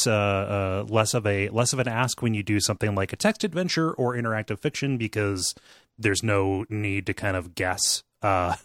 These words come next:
<laughs> to guess what that thing is called. So yeah, the, like, the, the, the V G A remake comes recommended because of that, uh, for every aspect really, except for the combat, which I understand the V G A remake kind of, uh, complicates in kind of a dumb way.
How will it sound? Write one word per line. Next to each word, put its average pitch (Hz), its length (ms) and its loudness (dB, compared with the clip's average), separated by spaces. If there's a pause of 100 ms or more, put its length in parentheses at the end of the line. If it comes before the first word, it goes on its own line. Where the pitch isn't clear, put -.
<laughs> - 180 -2
to 143 100 4
guess 101 320 -4
what 113 140 -2
that 107 220 -4
thing 101 180 -2
is 117 180 -2
called. 147 380 -2 (340)
So - 140 2
yeah, 139 160 2
the, 110 160 0
like, 104 160 0
the, 110 160 4
the, 113 140 -2
the 113 120 2
V 139 140 4
G 127 160 2
A 120 60 2
remake 104 500 0
comes 104 500 0
recommended 98 920 0
because 101 420 -2
of 92 200 -4
that, 98 300 -4 (140)
uh, 98 300 2
for 104 200 -2
every 127 300 0
aspect 104 440 0
really, 101 220 0
except 95 260 0
for 107 60 -2
the 90 140 -4 (280)
combat, 104 720 2 (300)
which 113 180 2
I 107 120 4
understand 98 440 0
the 90 40 -4
V 90 160 -4
G 92 160 -4
A 87 80 -4
remake 90 500 -4
kind 98 220 -4
of, 82 120 -8
uh, 87 280 -4
complicates 113 640 -4
in 113 100 -2
kind 113 160 -4
of 110 80 -4
a 113 40 -2
dumb 113 180 0
way. 113 180 -2